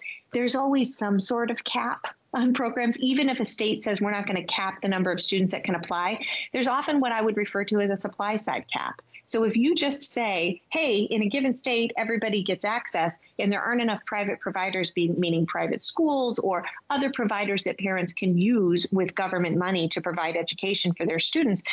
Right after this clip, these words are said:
then you're in a position where the people who are already in are gonna have the most, right? So this worries me quite a bit. And one of the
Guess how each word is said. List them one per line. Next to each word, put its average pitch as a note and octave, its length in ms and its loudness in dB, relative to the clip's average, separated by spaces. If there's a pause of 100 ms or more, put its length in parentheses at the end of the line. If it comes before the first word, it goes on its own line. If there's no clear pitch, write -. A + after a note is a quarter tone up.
(280)
then A#3+ 460 2
you're A#3+ 300 2
in C4+ 180 0
a B3+ 60 0
position A3+ 680 2
where E3+ 540 0
the F#3+ 180 -2
people A3+ 400 -2
who F#3 120 2
are F3+ 180 0
already F3 420 2
in F#3 160 0
are F3 80 -2
gonna E3+ 240 -2
have F3 220 -2
the C#3 60 -2
most, C#3 440 -2
right? E3 320 0 (360)
So C4 120 0
this F4 300 0
worries F4+ 320 2
me A3+ 100 2
quite G3 240 -4
a F#3 60 2
bit. D#3 440 -2
And G#3 160 4
one C4 140 4
of D#4 120 0
the C#4+ 120 -2